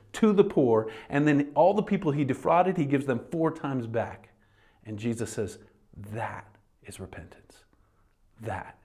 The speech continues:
is gospel. That's truth." So may we, may we evaluate our riches, and may we lean into generosity, and may we recognize that the Lord of hosts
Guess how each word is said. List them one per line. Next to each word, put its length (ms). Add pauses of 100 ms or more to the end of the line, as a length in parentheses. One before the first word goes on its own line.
(220)
is 140
gospel. 580 (720)
That's 300
truth." 500 (880)
So 280
may 260
we, 420 (1160)
may 240
we 400
evaluate 720 (640)
our 120
riches, 500 (540)
and 200
may 160
we 240
lean 320
into 220
generosity, 880 (680)
and 240
may 220
we 180
recognize 640
that 180
the 120
Lord 260
of 80
hosts 600